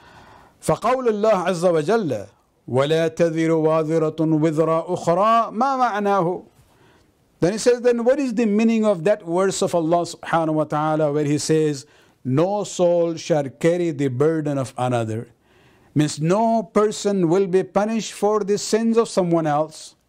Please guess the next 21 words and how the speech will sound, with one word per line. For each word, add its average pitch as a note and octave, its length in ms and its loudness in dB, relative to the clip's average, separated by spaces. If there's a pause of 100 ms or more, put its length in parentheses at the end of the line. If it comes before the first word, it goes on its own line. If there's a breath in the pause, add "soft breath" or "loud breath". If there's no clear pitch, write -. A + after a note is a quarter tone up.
(1800 loud breath)
Imam B3 260 0
Rida C4 160 0
alayhi F#3+ 400 2
salam G3 400 0
says, G3+ 300 0
"صدق G#3+ 320 0
الله F3+ 440 0
في E3+ 220 -2
جميع A3+ 540 0
أقواله." D3 580 -2 (140)
Allah F3 340 2
is B3 180 -4
true A#3+ 300 -2
in A3+ 140 0
all A3+ 260 2
his B3+ 180 -4
words. A#3+ 600 -4 (760 soft breath)
"ولكن D#3 760 -2
ضراري E3 1000 0
قتلت G3+ 520 0
الحسين." C4 1000 -2